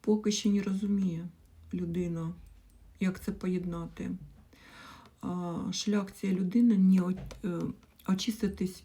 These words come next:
від пристрастей, які є. У людини є блоки, серйозні блоки. Тут магія просто фонить, як говорять практики.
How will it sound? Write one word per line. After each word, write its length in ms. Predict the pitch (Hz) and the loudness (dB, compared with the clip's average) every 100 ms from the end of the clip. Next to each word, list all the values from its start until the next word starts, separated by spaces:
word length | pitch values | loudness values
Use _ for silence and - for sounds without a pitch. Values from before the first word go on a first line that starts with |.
| - | -8
від 140 | 208 | -8
пристрастей, 800 | - 214 208 - 180 _ 175 170 | -2 0 0 -2 -10 _ -2 -2
які 380 | 170 170 185 180 | -2 -6 -6 -4
є. 280 | 170 160 170 170 _ - | -4 -6 -8 -12 _ -12
У 220 | 170 170 | -8 -6
людини 400 | 170 170 190 190 | -4 -6 -2 0
є 140 | 180 170 | 0 -2
блоки, 500 | 160 165 - - 180 185 _ _ _ _ _ _ | -4 -8 -8 -12 -16 -16 _ _ _ _ _ _
серйозні 540 | - 196 190 170 - | -2 0 0 -2 -4
блоки. 400 | - - - - _ _ - _ _ _ _ _ - _ | -6 -8 -10 -14 _ _ -20 _ _ _ _ _ -20 _
Тут 220 | - 190 | -8 0
магія 400 | 202 226 208 180 | 2 4 2 0
просто 360 | 170 190 190 - | -2 -6 -6 -8
фонить, 680 | 180 180 175 160 - - - _ - - - - _ - | -8 -6 -4 -4 -6 -12 -20 _ -20 -14 -16 -16 _ -6
як 240 | 190 175 165 | -4 -2 -2
говорять 420 | 180 170 170 - | -2 -2 -6 -10
практики. 600 | - 170 - 208 - | -10 -10 -10 -16 -12